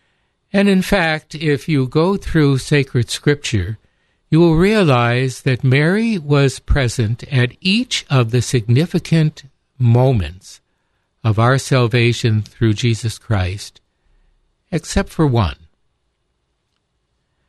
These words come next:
And it was also because Mary, through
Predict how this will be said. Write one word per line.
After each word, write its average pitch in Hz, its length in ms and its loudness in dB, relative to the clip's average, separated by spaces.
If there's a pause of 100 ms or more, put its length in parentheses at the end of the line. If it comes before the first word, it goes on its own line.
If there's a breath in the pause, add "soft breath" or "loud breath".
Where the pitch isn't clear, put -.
(920)
And 175 160 2
it 208 60 0
was 196 200 2
also 254 460 2
because 131 880 -2
Mary, 127 640 2 (1040)
through 151 640 0